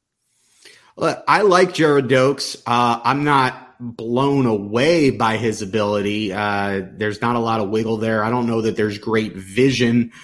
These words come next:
uh, but he runs with power. He falls forward. Uh, you know,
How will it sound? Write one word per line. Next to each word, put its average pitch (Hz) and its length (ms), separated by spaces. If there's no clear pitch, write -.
uh, 104 340
but 123 120
he 139 160
runs 147 420
with 165 220
power. 143 400
He 131 160
falls 139 500
forward. 139 640
Uh, 113 480
you 127 140
know, 113 340